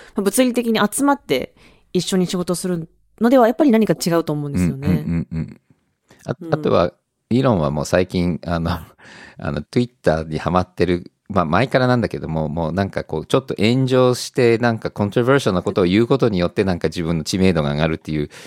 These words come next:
Speaker 2: こう、ちょっとスタイルなので、ちょっとトロールっぽいところはあるので、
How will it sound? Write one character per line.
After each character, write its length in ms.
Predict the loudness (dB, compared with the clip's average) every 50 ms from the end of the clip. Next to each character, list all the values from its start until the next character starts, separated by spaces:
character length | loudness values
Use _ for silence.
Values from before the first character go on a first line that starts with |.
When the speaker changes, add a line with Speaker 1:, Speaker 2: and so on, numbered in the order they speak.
| -20 -20 _
Speaker 2:
こ 100 | -16 -12
う、 20 |
ち 80 | -10 -10
ょ 20 |
っ 20 | -8
と 60 | -8
ス 80 | -4
タ 160 | 0 2 2 2
イ 60 | 2
ル 80 | 0
な 100 | -4 -8
の 100 | -8 -8 -6
で、 120 | -6 -6
ち 100 | -4 -6 -6
ょ 20 |
っ 0 |
と 100 | -6 -8
ト 180 | -6 0 2 2
ロ 140 | 4 4
ー 40 | 2
ル 40 | -2
っ 40 | _ 0
ぽ 140 | 0 2
い 40 | 2
と 120 | 0 -4 -6
こ 80 | -4
ろ 80 | -2 -2
は 80 | -2
あ 40 | -2
る 80 | -4 -6
の 120 | -6 -4
で、 240 | -2 -2 -2 -2